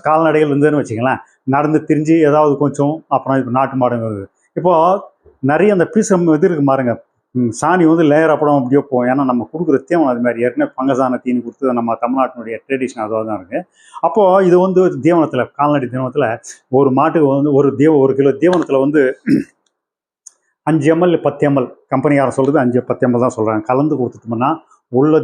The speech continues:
தீவனங்களை நல்லா உடைச்சு இன்டேக் பண்ற மாதிரி ஒரு இது பண்ணி விட்டோம். ஏதாவது அரிசி கொடுக்குறோம், தவிடு கொடுக்குறோம், எல்லாம் கொடுக்குறோம், இதை in-, ம், க-, க-, நல்லா கலந்து கொடுக்குற தன்மை அதிகரிக்கும் ஃபுட் கிரேடு. தீவனத்துல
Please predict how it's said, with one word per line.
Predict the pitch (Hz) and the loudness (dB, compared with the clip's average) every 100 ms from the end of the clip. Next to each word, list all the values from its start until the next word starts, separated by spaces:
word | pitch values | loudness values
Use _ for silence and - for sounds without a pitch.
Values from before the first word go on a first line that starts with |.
| 104 | 2
தீவனங்களை | 147 151 143 135 139 | 2 2 2 0 0
நல்லா | 123 127 131 | 0 2 2
உடைச்சு | 117 131 - 147 | 0 -2 -4 -4
இன்டேக் | 127 143 113 | -2 -2 -4
பண்ற | 117 110 | -6 -4
மாதிரி | 117 143 120 | -2 0 0
ஒரு | 107 | -2
இது | 113 | -4
பண்ணி | - 104 | -8 -18
விட்டோம். | 90 _ _ _ _ _ _ _ _ _ _ _ | -18 _ _ _ _ _ _ _ _ _ _ _
ஏதாவது | 101 113 143 127 131 139 117 | -6 -2 0 2 2 2 0
அரிசி | 120 131 | -2 -2
கொடுக்குறோம், | 117 110 120 120 | -2 0 -2 0
தவிடு | 123 117 | 0 0
கொடுக்குறோம், | 110 110 117 120 | -4 -2 -2 -2
எல்லாம் | 113 123 | -2 -2
கொடுக்குறோம், | 113 123 139 | -4 -4 -6
இதை | 113 113 | -8 -10
in-, | 151 _ _ _ - | -12 _ _ _ -8
ம், | 110 104 101 98 | -4 -4 -6 -6
க-, | 117 104 104 101 | -4 -4 -6 -6
க-, | 127 123 110 104 98 98 110 | -2 -2 -2 -4 -8 -8 -2
நல்லா | 143 170 143 | 0 2 0
கலந்து | 170 165 | 0 2
கொடுக்குற | 139 135 135 | 2 0 0
தன்மை | 160 160 117 | 0 0 0
அதிகரிக்கும் | 117 117 107 101 - | -2 -6 -8 -12 -12
ஃபுட் | 131 127 | -12 -8
கிரேடு. | 113 95 _ _ _ - | -8 -10 _ _ _ -12
தீவனத்துல | 120 151 139 123 180 | 0 0 0 0 0